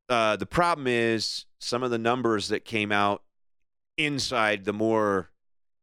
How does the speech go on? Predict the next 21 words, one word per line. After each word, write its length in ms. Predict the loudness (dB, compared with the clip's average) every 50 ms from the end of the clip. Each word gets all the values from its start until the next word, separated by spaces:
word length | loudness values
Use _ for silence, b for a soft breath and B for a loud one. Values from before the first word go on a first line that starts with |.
| _ _ _ _ _ _ _ _ _ _
nuanced 1000 | -6 -2 -2 0 2 2 2 2 2 0 0 -2 -4 -6 -8 -8 -8 -10 -14 -16 -18 _ _ -4
technical 520 | -2 -2 -2 -2 -2 -4 -2 0 0 -2
definition 680 | 0 0 0 0 0 -4 -6 -4 -4 -6 -6 -6 -8 -6
of 120 | -6 -6 -6
a 60 | -4
recession 640 | -6 -6 -4 -2 0 0 0 0 -2 -4 -4 -4 -4
showed 440 | -4 -2 0 2 2 0 0 -2 -2
that 320 | 0 0 0 0 -2 -6 _ _ _ _ _ _ _ _ _ _ _ -8
next 300 | -4 -2 -2 -2 -4 -8
quarter 460 | -6 -2 0 0 2 2 0 -2 -2 -6 _ _ _ _ _ _ _ _ _ _ _ _ _ _ -10
will 160 | -6 -6 -6
probably 680 | -4 -2 0 0 2 2 0 -2 -4 -4 -2 -2 -2 0
not 240 | 0 2 2 2
only 280 | 2 2 0 0 -2 -6
be 420 | -6 -6 -4 -4 -4 -4 -6 -8 _ _ _ _ _ -8
the 80 | -8 -8
third 420 | -6 -2 -2 0 0 0 -2 -4
quarter 380 | -4 -2 0 0 2 2 2 2
in 80 | 2
a 80 | 2 4
row 500 | 4 2 2 2 0 0 -2 -4 -6